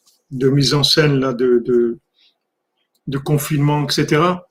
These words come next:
ça a ouvert le cœur, ça ramollit le cœur, ça attendrit les cœurs. Et quand quelqu'un se trouve dans une situation, une situation difficile, ça ouvre le cœur.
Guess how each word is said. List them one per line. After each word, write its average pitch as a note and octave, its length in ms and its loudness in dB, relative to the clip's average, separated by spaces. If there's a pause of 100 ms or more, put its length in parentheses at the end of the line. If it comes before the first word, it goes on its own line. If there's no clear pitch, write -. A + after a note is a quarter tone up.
(240)
ça - 200 -2
a - 20 6
ouvert D3+ 340 2
le D3+ 140 2
cœur, F#3 260 0
ça D3 320 -2
ramollit D#3 520 -2
le D3 120 2
cœur, C#3 320 0
ça C#3 120 -4
attendrit C#3+ 440 0
les D3 160 2
cœurs. - 320 -2 (420)
Et D3 80 -4
quand D3+ 240 -6
quelqu'un D#3+ 500 -2 (200)
se - 160 -6
trouve D3 240 -4
dans D3+ 140 -4
une B2 100 -4
situation, C#3+ 480 0
une D#3 140 -4
situation D3 540 -2
difficile, D#3 500 -4
ça D#3 160 0
ouvre C#3 240 0
le C3 100 2
cœur. B2+ 260 -2